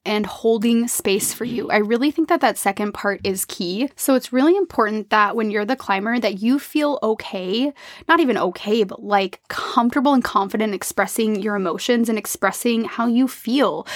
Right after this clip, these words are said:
So if your belay partner is somebody that's really uncomfortable with witnessing emotion, it's not your fault. That's gonna be something that's on them and their relationship to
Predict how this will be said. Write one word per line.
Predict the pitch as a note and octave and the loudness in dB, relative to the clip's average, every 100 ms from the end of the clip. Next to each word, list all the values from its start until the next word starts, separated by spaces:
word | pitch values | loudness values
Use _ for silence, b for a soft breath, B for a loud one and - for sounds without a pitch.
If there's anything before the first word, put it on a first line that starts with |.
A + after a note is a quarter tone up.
| B B B | B B B
So | - C4 | 2 4
if | A3 A#3+ | 4 2
your | C#4+ | 2
belay | D#4 B3 G3 | 4 2 2
partner | F#3+ A3+ F#3+ G#3 G3+ G#3 | 2 0 2 2 2 2
is | G3+ G3 | 2 2
somebody | G#3+ F#3+ | 0 -2
that's | F3+ - | -2 0
really | C4 C#4 | 2 4
uncomfortable | B3 A#3+ B3 A#3 A#3 A#3 G#3 G3 | 2 0 0 0 2 2 0 -2
with | G3 G3 G3 G3 G3+ A#3 | -2 0 0 0 0 -2
witnessing | G#3 G#3 G#3 - A3 G#3+ - | -4 -2 -2 -2 -2 -2 0
emotion, | A3 G3+ G3+ G#3+ - B3 B3+ C#4+ D#4 - _ | 2 2 0 -6 -2 2 4 4 2 -2 _
it's | B3+ - B3 | -2 0 2
not | A3+ - | 2 0
your | G#3+ | -10
fault. | G3 - - - | -6 -6 -6 0
That's | A3 - | 2 2
gonna | - B3+ | 0 0
be | A#3+ A#3 A#3 | 2 0 0
something | A#3 G#3+ G#3+ | -2 -4 -2
that's | G3+ G3 - - | -2 -2 -8 0
on | G3+ G3 G3+ G3+ | 4 4 2 0
them | G3+ G3 G#3+ D4 F4 D#4+ G#3 | 2 2 4 2 2 -4 -2
and | G#3+ G3 G3 | 2 4 2
their | F#3+ | 0
relationship | G3 G3 G3+ - - G#3 - - | 0 -2 -2 -6 -6 -8 -10 -8
to | - A3 G3 | -2 0 2